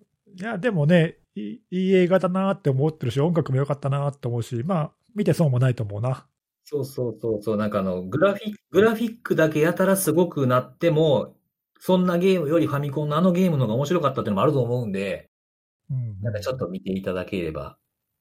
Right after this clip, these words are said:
Speaker 2: もしくは昔見た良かった古い映画を見直してみると、大人になってからだったら感じ方も違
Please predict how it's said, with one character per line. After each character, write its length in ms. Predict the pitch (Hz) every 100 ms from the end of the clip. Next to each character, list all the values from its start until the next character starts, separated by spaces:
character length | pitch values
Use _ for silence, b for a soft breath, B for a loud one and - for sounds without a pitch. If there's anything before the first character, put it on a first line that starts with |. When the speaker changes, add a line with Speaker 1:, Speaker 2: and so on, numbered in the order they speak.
| _ _ _
Speaker 2:
も 100 | 120
し 80 | -
く 120 | 113
は 200 | 87 82 104
昔 380 | 95 95 -
見 120 | 104 104
た 320 | 90 82 -
良 160 | - -
か 100 | 87
っ 80 | -
た 80 | -
古 260 | 98 98
い 80 | 98
映 160 | 87 85
画 120 | 76
を 60 | 76
見 100 | 90
直 220 | 95 90
し 100 | -
て 100 | 92
み 80 | 78
る 140 | 78
と、 240 | - - -
大 60 |
人 220 | 107 92
に 80 | 98
な 100 | 92
っ 60 | 82
て 80 | 90
か 100 | 87
ら 80 |
だ 80 | 82
っ 80 | 73
た 120 | -
ら 140 | 76 -
感 220 | - 104
じ 80 | 98
方 200 | - 95
も 100 | 80
違 140 | 95